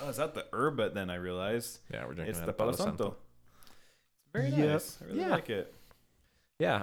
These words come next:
Speaker 2: um, and this is actually a pretty fancy wampa or mate. <laughs> Um, it's got some silver accents, and it's very, very, um,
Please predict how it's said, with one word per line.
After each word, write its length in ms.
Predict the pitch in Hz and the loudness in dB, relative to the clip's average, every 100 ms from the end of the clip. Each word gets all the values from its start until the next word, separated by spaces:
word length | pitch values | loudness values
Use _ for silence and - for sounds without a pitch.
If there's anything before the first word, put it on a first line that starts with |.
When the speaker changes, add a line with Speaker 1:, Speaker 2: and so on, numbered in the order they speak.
| - | 4
Speaker 2:
um, 320 | 104 104 104 | 4 4 2
and 140 | 110 135 | 2 2
this 100 | 160 | 6
is 120 | 131 | 4
actually 240 | 120 117 | 6 6
a 40 | 98 | 4
pretty 220 | - 101 | 4 2
fancy 540 | - 85 - 87 85 - - - | 2 0 0 -2 -4 -8 -20 -4
wampa 460 | 92 87 92 87 87 | 2 2 4 2 2
or 160 | 90 87 | -2 -2
mate. 400 | 82 85 82 92 - - - | 0 -2 0 0 -2 -10 -4
<laughs> 400 | 202 202 175 - | -4 -2 -6 -2
Um, 540 | 98 104 104 107 104 - - | 4 4 4 0 -4 -6 -10
it's 120 | - | 2
got 200 | 107 - | 2 4
some 100 | 107 | 0
silver 380 | - 165 143 143 | 6 6 8 10
accents, 400 | 135 - 123 131 | 10 8 2 2
and 100 | 123 | 2
it's 220 | 131 113 | 2 4
very, 320 | 113 135 123 | 8 10 10
very, 500 | 107 101 104 98 92 | 8 6 6 4 2
um, 360 | 85 85 90 | -2 -6 -6